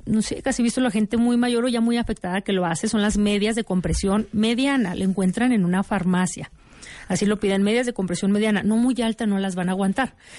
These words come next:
Si las medianas, quizá las aguanten seis, eh, horas.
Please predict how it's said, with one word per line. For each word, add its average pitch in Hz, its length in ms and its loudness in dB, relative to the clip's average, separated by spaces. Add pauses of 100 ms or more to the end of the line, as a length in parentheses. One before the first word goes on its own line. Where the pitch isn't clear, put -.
(120)
Si 226 160 -2
las 214 160 2
medianas, 240 400 0
quizá 190 200 -6
las 208 160 -2
aguanten 196 520 0
seis, - 680 -2
eh, 175 260 0 (160)
horas. 185 460 -2